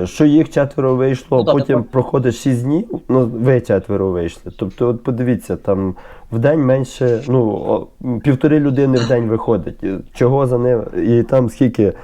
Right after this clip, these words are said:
Speaker 1: Тридцять-сорок кілометрів того кордону. Чи,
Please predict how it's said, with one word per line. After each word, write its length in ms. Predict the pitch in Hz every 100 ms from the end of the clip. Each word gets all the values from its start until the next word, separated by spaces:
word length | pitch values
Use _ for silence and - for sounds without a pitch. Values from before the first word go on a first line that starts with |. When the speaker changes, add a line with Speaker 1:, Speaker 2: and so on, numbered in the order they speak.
| -
Speaker 1:
Тридцять-сорок 720 | - 139 - 113 139 135 120
кілометрів 560 | - 120 123 110 107 104
того 240 | 117 113
кордону. 520 | 110 117 107 110 92 80 - - - - - -
Чи, 120 | 101